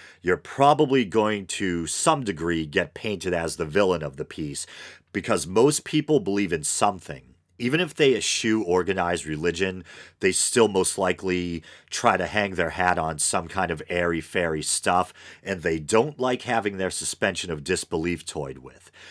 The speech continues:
So as a non-believer, you feel like you have a couple of options. You can either jump in and try to be the standard bearer for reason, or you can shut your mouth and stand by the sidelines while people spout platitudinous ideas about God or the afterlife, et cetera,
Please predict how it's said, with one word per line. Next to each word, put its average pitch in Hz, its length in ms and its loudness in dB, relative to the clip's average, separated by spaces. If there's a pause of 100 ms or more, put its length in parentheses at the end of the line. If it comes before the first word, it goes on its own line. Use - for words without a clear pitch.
(180)
So 135 240 8
as 110 100 2
a 117 60 4
non-believer, 147 720 2
you 85 140 -2
feel 127 260 2
like 110 240 0
you 101 100 0
have 90 140 2
a 82 60 -6
couple 117 340 0
of 82 120 -2
options. 85 640 -2
You 92 80 -6
can 92 260 -12
either 104 440 0
jump 131 520 -2
in 110 400 -4 (340)
and 90 140 -6
try 117 300 4
to 110 80 6
be 98 320 -2
the 80 120 -4
standard 98 680 0
bearer 98 380 4
for 80 220 -6
reason, 92 600 -2 (300)
or 117 120 2
you 107 100 2
can 87 180 -6
shut - 340 2
your 147 160 2
mouth 107 380 2
and 82 100 -4
stand 107 480 -2
by 98 220 2
the 80 100 -4
sidelines 82 840 2
while 101 200 4
people 147 380 0
spout 107 440 0
platitudinous 104 880 2
ideas 90 680 2
about 80 340 -2
God 87 360 4
or 80 140 -2
the 80 200 -4
afterlife, 80 640 -4
et 78 80 -10
cetera, 82 500 -2